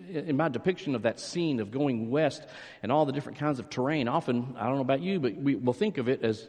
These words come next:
you're out there by yourself. But we're not alone. We are not alone as we make that journey. There are all kinds of people on that path. All kinds of people that you,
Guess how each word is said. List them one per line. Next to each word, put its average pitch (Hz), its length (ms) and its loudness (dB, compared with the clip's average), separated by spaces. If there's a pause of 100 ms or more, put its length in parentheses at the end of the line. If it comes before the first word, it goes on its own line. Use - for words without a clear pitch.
(100)
you're 117 200 -2
out 123 180 -2
there 117 100 -2
by 113 160 2
yourself. - 600 -8 (1400)
But 135 140 -2
we're 135 120 4
not 117 220 2
alone. 113 320 -2 (1500)
We 202 120 -2
are 208 60 2
not 220 220 0
alone 82 380 -4 (320)
as 104 160 -4
we 104 140 -4
make 104 260 -4
that 90 160 -6
journey. 92 400 -10 (460)
There 220 100 8
are - 20 8
all 220 120 6
kinds 233 300 6
of 156 60 2
people 151 340 2
on 110 160 4
that 87 200 -6
path. - 420 -6 (400)
All 233 140 6
kinds 226 320 2
of 196 100 -2
people 170 260 2
that 147 160 6
you, 143 120 4